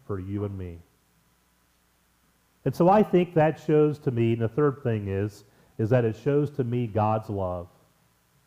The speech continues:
Yeah, there are times in which I really mess things up. Yeah, there were times in which you really mess things up. But God still loves us, doesn't he? Every time I think about that, I think about the, um,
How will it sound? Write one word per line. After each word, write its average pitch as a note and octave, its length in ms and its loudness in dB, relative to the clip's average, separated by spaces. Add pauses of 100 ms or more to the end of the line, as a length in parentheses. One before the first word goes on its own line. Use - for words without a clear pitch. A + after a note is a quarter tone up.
(1200)
Yeah, C3 160 4
there C#3+ 220 2
are B2+ 40 0
times C3 460 0
in A2+ 80 -2
which A#2 160 -4
I A#2 120 0
really A2+ 280 0
mess A2+ 300 -4
things A2+ 360 -6
up. A2 300 0
Yeah, A2+ 160 -2
there A2+ 160 0
were G#2+ 120 -4
times A2 380 -4
in G#2+ 80 -6
which A#2 200 -6
you C3 180 -4
really G2+ 240 -2
mess G2 280 -8
things F#2+ 300 -8
up. G2+ 300 -6 (1200)
But F#2 120 -8
God G#2+ 240 0
still A2+ 260 -4
loves G2+ 320 -2
us, F2 120 -8
doesn't F2 360 -10
he? E2+ 60 -16 (1200)
Every C3 200 2
time C3 180 0
I A#2+ 80 2
think B2 260 -4
about G#2 300 0
that, A2 100 -2
I G2+ 140 0
think A2+ 260 -8
about G#2 400 -2
the, F#2+ 220 -4
um, F2 340 -8